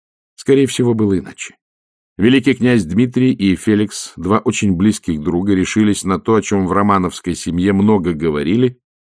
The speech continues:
но никто не смел исполнить: уничтожить Распутина. И решение убить, судя по всему, исходило именно от Дмитрия, этого бравого гвардейца, который, как справедливо писал Феликс, ненавидел старца,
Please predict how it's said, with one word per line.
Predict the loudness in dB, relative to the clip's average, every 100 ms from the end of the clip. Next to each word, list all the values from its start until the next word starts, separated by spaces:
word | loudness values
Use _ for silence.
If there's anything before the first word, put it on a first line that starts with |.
| _
но | 2
никто | 4 2 0
не | 0 0
смел | -2 0 -2
исполнить: | -4 -10 -12 -14 -20 -20 _ _
уничтожить | 2 4 4 0 -2 0 0 -4
Распутина. | -6 -8 -12 -16 -16 -16 -20 _ _ _
И | 2 4 6
решение | 4 4 2 2 4 2
убить, | 4 2 2 -2 -2
судя | 2 2 4
по | 2 -2
всему, | 0 0 2 0
исходило | 0 0 0 2 2
именно | 2 2 0 0 0 -2
от | -2 -4 -2
Дмитрия, | -2 0 0 -2 -6 -6 -10 -16 _ _ _ _ -4
этого | 0 2 2
бравого | 2 2 2 2 0
гвардейца, | 0 0 2 0 0 -8 -10 _ _
который, | 0 2 2 2
как | 0
справедливо | -2 0 2 4 2 0
писал | -2 -4 -4
Феликс, | 0 2 2 0 -8 _ _ _
ненавидел | 0 2 2 2 0 0 0 -2
старца, | -6 -6 -8 -8 -12 -12